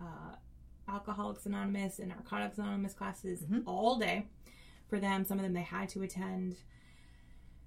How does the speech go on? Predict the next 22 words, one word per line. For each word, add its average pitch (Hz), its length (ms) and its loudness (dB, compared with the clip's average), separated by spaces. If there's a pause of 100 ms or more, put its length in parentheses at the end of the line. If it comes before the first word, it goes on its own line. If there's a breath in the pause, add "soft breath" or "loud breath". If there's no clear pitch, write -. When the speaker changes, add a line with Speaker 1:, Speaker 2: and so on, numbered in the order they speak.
(720 loud breath)
Speaker 1:
So - 200 4
I 214 60 10
have 226 160 8
a 247 60 8
lot 226 400 8
of 233 140 4
<laughs> - 20 -14
thoughts 214 680 0
about 190 540 2 (220)
specifically 214 1300 4 (1400 soft breath)
the 190 120 2
war 214 380 10
on 240 220 12
drugs 196 320 4
in 190 100 0
the 180 60 0
United 175 360 -4
States. - 320 -12
Speaker 2:
Yeah. - 160 2 (420)
Speaker 1:
It 214 120 4
is. 196 360 6
Speaker 2:
Sure. - 60 -8